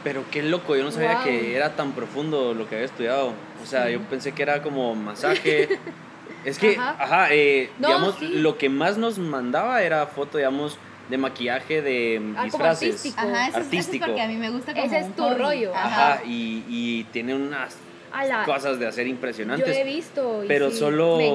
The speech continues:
Speaker 2: encanta.
Speaker 1: yo pensé que era más o
Speaker 3: Gracias.
Speaker 1: menos eso, no sabía que era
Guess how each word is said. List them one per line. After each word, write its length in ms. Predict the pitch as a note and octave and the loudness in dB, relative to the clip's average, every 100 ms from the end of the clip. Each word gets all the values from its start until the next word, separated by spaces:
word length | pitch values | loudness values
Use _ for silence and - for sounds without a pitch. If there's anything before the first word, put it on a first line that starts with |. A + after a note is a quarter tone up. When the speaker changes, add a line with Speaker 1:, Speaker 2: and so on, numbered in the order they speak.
| C3+ | 4
Speaker 2:
encanta. 360 | B2 A#2 A2 G2+ C3 | 2 0 -4 -8 -6
Speaker 1:
yo 100 | D3+ | -4
pensé 240 | E3+ E3 E3+ | -2 -2 -2
que 80 | |
era 120 | F3+ F3+ | 0 0
más 80 | |
o 20 | E3+ E3+ | 0 -2
Speaker 3:
Gracias. 40 | E3+ | -2
Speaker 1:
menos 180 | E3+ | -2
eso, 180 | F#3 G#3+ | -2 -2
no 140 | F#3 F3+ | -2 0
sabía 280 | E3 E3+ | 2 2
que 100 | F3 | 2
era 280 | F3 F3+ E3+ | 0 2 0